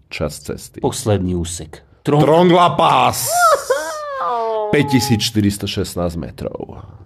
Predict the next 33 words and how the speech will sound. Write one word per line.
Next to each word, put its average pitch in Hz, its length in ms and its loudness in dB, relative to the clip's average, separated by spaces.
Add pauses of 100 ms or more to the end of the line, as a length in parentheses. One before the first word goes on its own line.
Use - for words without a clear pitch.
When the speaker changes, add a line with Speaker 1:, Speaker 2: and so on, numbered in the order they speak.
(1200)
Speaker 2:
No, 95 320 0 (440)
takže 117 240 2
prišli 147 320 0
sme 120 140 2
sem. 131 280 2 (1120)
Ehm, 101 720 2 (120)
fakt 135 280 0
tu 143 60 0
boli 127 200 4
štyri 127 300 2
ubytka, 120 480 2
v - 80 -14
každom 120 280 4
ubytku 120 340 -2
bolo 110 280 4
pár 120 240 2
ľudí, 107 500 2
ktorí 107 320 2
sa 104 200 2
o 98 80 2
to 92 60 -4
starali. 104 600 2 (440)
Neboli 113 280 2
tu 110 100 -4
žiadni 110 320 2
ľudia, 107 240 2
ktorí 101 240 0
by 104 140 2
tu, 107 160 -2 (140)
e, 107 320 4
ako 101 160 -4
žili 113 260 4
dlhodobo, 131 800 0